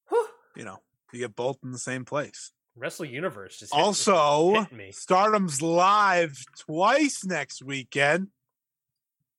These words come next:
Speaker 1: Oh,
Speaker 2: Once
Speaker 1: yes.
Speaker 2: on Samurai T V with the best Cork and Hall show of the tournament.
Speaker 1: Mm-hmm.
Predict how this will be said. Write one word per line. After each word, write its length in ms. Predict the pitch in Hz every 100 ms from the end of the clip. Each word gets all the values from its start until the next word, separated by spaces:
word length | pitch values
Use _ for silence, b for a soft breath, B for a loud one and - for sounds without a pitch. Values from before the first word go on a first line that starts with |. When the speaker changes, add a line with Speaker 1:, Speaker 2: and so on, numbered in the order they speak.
| _ _ - 143
Speaker 1:
Oh, 140 | 175
Speaker 2:
Once 240 | 165 190 175
Speaker 1:
yes. 60 | 185
Speaker 2:
on 140 | 170
Samurai 760 | - - 165 170 175 165 165 160
T 320 | - 160 151
V 480 | 135 160 196 160 - B B
with 240 | 156 156 - B
the 180 | 151 175
best 580 | 143 180 180 - - -
Cork 460 | - 165 175 160 -
and 160 | 160
Hall 300 | 147 156 160
show 360 | 156 - 160 156
of 440 | 160 160 147 123 131
the 220 | 143 123 -
tournament. 840 | - 214 359 359 190 160 208 202
Speaker 1:
Mm-hmm. 580 | - 127 139 139 170